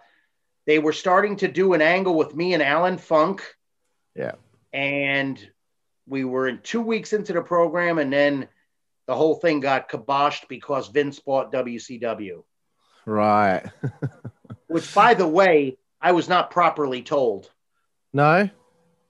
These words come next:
Speaker 1: No. It's kind of like, uh,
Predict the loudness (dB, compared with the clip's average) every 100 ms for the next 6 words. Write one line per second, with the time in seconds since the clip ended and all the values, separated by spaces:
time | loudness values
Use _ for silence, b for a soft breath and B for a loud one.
0 | _ -10 -4 2 2 0 -6 -16 _ _
1 | _ _ _ _ _ _ _ -4 2 4
2 | 4 6 4 4 2 4 4 4